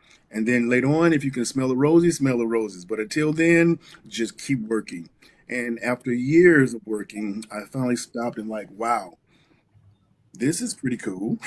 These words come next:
<laughs> you know, to be here. I was never, I was always that stiff type of person where in service, and you appreciate it, because no matter who it was, I was people, I was a person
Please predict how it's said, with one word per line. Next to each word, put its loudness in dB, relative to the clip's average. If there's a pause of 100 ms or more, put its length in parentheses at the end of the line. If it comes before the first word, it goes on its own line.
(200)
<laughs> 2
you 2
know, 4 (300)
to 0
be 2
here. 0 (300)
I -2
was -2
never, 4 (160)
I -2
was -2
always 0
that -6
stiff -4
type -10
of -12
person -6
where -4 (800)
in -4
service, 2 (180)
and -4
you 0
appreciate -4
it, -10
because -6 (360)
no -4
matter 0
who 2
it -2
was, 0
I -6
was -8
people, -12
I -2
was 2
a -4
person -4